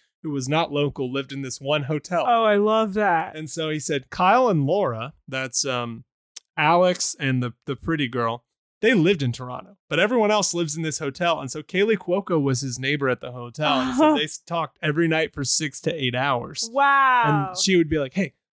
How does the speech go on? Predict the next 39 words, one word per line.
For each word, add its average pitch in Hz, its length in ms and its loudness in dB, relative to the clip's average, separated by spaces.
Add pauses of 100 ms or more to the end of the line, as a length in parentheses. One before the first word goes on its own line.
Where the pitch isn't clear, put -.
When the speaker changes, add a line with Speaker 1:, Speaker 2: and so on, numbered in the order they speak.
(120)
Speaker 1:
let's 170 120 -2
go 208 140 4
in 156 200 0
Toronto. 139 420 -4 (260)
Let's 185 120 -2
go 208 160 2
ride 175 180 4
bikes. 147 300 -2 (180)
Let's 190 140 0
go 208 100 4
do 180 140 2
stuff." 156 240 -2
He 151 60 -2
said 139 220 -6
she 180 140 0
was 156 140 2
always 202 280 6
just 156 220 -4
up 170 160 -2
to 175 100 -4
something. 143 460 -4
He'd 147 160 -8
be 139 60 -8
like, 123 160 -8
"Yeah, 214 180 2
okay." 254 400 -2
Speaker 2:
<laughs> 427 300 -6 (1000)
Speaker 1:
He 156 80 2
says 170 160 0
he 165 80 2
got 180 240 2
close 170 380 -2
with 127 200 -8
everyone, 180 600 0
and 143 120 -4
then 143 80 -4
he 135 100 -6
dated 170 460 0
Laura. 143 460 2